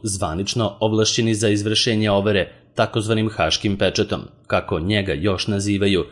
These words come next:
pa se zato i napominje da klijent treba informacije o tome da pribavi samostalno. Na teritoriji Republike Srbije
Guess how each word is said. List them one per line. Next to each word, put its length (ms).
pa 100
se 140
zato 420
i 80
napominje 520
da 220
klijent 380
treba 340
informacije 600
o 60
tome 360
da 280
pribavi 360
samostalno. 920
Na 180
teritoriji 540
Republike 500
Srbije 720